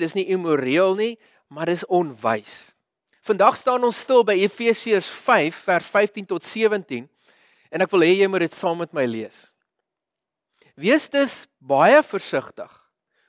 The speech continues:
hoe julle lewe. Moenie soos dwaase mense leef nie,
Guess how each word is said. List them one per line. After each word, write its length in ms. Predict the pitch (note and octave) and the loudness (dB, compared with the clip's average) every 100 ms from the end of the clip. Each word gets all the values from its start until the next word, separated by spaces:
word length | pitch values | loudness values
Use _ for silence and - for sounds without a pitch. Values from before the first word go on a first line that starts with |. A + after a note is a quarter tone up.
| - | -4
hoe 280 | D3+ F#3 | 0 0
julle 320 | F3+ D3 D3 D3 | 0 0 2 2
lewe. 480 | B2+ A#2 A2 G2 _ _ _ _ _ _ _ _ _ - - | 0 -2 -4 -8 _ _ _ _ _ _ _ _ _ -20 -2
Moenie 240 | G3+ C#4+ | 0 0
soos 240 | - C4 - | -2 -8 -4
dwaase 540 | C#3 C3 F3 G#3+ A3+ | 2 4 4 2 -4
mense 400 | F#3+ F#3 F#3 F#3+ | -2 -4 -2 0
leef 320 | D3+ C#3 C3+ | 0 0 -2
nie, 180 | F3 B3 | -4 -8